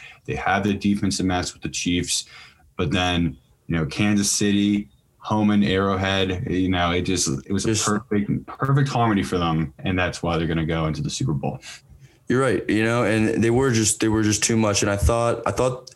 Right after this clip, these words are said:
Speaker 2: I really was impressed with the Chiefs' defense, just because going into the game, it's like the Chiefs' defense has, has been a liability for them throughout the, the last three years,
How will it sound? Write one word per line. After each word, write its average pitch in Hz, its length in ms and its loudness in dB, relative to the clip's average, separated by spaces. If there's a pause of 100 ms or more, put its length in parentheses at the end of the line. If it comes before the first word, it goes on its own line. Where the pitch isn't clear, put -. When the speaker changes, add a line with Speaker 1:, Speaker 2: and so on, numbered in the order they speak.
(280)
Speaker 2:
I 107 60 0
really 170 200 4
was 170 140 2
impressed 117 320 2
with - 100 -2
the 98 60 0
Chiefs' 101 360 0
defense, 90 480 -2
just - 220 -2
because 90 560 -2 (400)
going 113 180 0
into 104 120 2
the 95 60 2
game, 98 340 2
it's 90 180 0
like 90 140 0 (340)
the 104 100 -2
Chiefs' 113 300 0
defense 107 400 0
has, 98 280 -2
has 92 140 0
been 95 480 -2 (200)
a - 60 -4
liability 92 480 0
for 90 140 -2
them 90 340 0 (140)
throughout 90 240 0
the, - 260 -10
the - 80 -2
last 92 300 0
three 92 200 2
years, 90 440 0